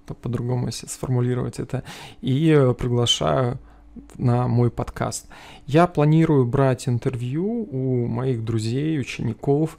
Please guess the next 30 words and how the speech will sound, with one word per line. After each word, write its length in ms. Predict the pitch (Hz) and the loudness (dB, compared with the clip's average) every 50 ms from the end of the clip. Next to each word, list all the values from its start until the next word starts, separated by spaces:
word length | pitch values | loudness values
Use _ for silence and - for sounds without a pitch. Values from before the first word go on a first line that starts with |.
| - - - - - - - - - - | -18 -20 -20 -20 -20 -20 -20 -20 -10 -4
э, 180 | 120 120 117 | -2 0 2
людей, 420 | 113 110 117 113 113 123 131 135 139 | 2 2 0 0 0 0 0 0 0
которым, 680 | 135 - 117 - - 123 131 - 117 113 - 123 123 | 0 -2 -4 -2 -2 -2 -2 -2 -2 -2 -2 -2 -2
э, 240 | 123 117 127 - - - | -4 -4 -4 -4 -4 -6
я 380 | - - - 120 117 117 113 113 - _ _ | -4 -4 -2 -2 -2 -2 -4 -6 -10 _ _
считаю 540 | - - - - - - 131 123 127 127 123 | -10 -10 -10 -10 -6 -4 -2 -2 0 0 0
интересно 640 | 120 113 - - 127 123 123 123 123 - - 123 | 0 0 0 2 2 4 4 4 2 0 -4 -6
попробовать 600 | 113 - 120 - - 135 120 110 107 110 107 - | -6 -6 -8 -4 -4 -4 -4 -2 -4 -4 -4 -4
пообщаться 840 | - - 123 117 117 - - - 123 123 120 120 - - - 110 - - - - - - - - - | -2 0 0 0 0 -2 -2 -2 -2 -2 0 -2 -2 -2 -2 -4 -6 -8 -14 -20 -20 -20 -20 -16 -2
про 400 | - 135 127 123 120 117 113 117 - _ _ | 2 4 6 6 6 4 2 0 -4 _ _
все 220 | - - - 135 120 | -6 -2 0 0 0
эти 140 | 110 - 117 | 0 -2 -2
принципы, 560 | - - 147 185 214 208 - 190 147 - 131 | 0 2 4 4 4 2 2 -2 -2 -2 -2
может 240 | 120 117 117 113 113 | -2 -2 -2 -4 -6
быть, 160 | 113 113 - | -8 -10 -10
про 140 | - - 120 | -10 -10 -10
что-то 360 | - - - 123 - - 120 | -4 -2 0 0 0 0 -2
ещё, 520 | 123 117 - - - 165 175 196 196 190 175 | -2 -2 -2 -2 0 0 0 0 0 -2 -4
может 260 | 160 - 120 107 107 123 | -6 -6 -6 -6 -6 -8
быть, 160 | 110 110 - | -10 -12 -12
в 160 | - - - | -16 -20 -8
концепции 720 | _ - 117 113 - - 131 127 120 - - - 131 120 - - - - - - | _ -2 -2 -2 0 -2 -2 -2 -2 -4 -6 -4 -4 -6 -6 -8 -14 -18 -12 -6
этого 280 | - 120 - 120 113 110 | -6 -4 -2 0 -2 0
подкаста 580 | - 135 131 - - 131 127 120 - - - | 0 -2 -2 -2 -2 -2 -2 -2 -2 -4 -4
я 100 | 113 113 117 | -6 -6 -6
смогу 280 | - - 120 113 117 | -6 -6 -4 -4 -4
сформулировать 560 | 117 - - - - 113 117 113 110 107 - | -6 -8 -8 -4 0 0 2 2 0 0 -2
ещё 280 | - 110 - - - 147 | -4 -6 -2 -2 -2 -2
какие-то 420 | - - 143 - - 127 - - | -2 -4 -4 -4 -6 -4 -4 -4
принципы 760 | 120 - - 131 127 127 - - - - _ - - 117 117 | -6 -4 -2 -2 0 0 0 -2 -4 -8 _ -2 0 0 0